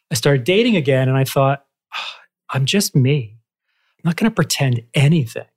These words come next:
Because if you don't like me and I don't like you, what is the point?"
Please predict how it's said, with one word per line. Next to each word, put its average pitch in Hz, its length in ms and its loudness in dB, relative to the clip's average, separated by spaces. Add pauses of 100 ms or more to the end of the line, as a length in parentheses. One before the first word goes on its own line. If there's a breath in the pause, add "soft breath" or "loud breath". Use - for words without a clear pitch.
(260)
Because 131 300 2
if 120 160 -2
you 147 80 2
don't 208 180 2
like 147 260 -4
me 127 420 -2 (140)
and 131 80 0
I 139 120 4
don't 147 180 2
like 117 220 -8
you, 131 360 -6
what 135 240 0
is 196 140 0
the - 80 -20
point?" - 580 -12